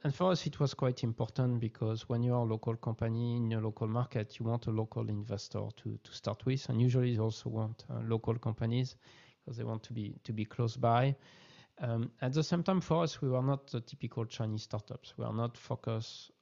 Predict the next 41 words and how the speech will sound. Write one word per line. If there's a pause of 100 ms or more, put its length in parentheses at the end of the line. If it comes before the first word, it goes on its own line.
on
B
two
C.
We
are
not
focused
on
Chinese
market. (540)
We
are
B
two
B,
which
was
really
not
typical
in (180)
China
at
the
time,
and
focused
on
global
markets.
So
for
us, (440)
it
was
key
to
work
with,
um,